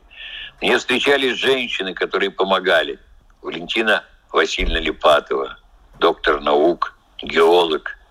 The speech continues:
красивая, умная, талантливая. Валентина Александровна Богданова, доктор наук, красивая, умная, талантливая. Зоя Алексеевна Киселёва,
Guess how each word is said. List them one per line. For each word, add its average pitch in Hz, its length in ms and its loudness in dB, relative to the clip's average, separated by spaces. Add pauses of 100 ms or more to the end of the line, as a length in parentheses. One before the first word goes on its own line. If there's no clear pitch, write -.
(120)
красивая, 80 680 0
умная, 80 420 0
талантливая. - 880 -2 (420)
Валентина 123 460 2
Александровна 113 480 0
Богданова, 92 800 -2 (420)
доктор - 460 0
наук, 78 480 -2 (200)
красивая, - 720 0 (120)
умная, 78 400 -2
талантливая. 71 880 -2 (480)
Зоя 147 400 4
Алексеевна 135 640 0
Киселёва, 95 800 -2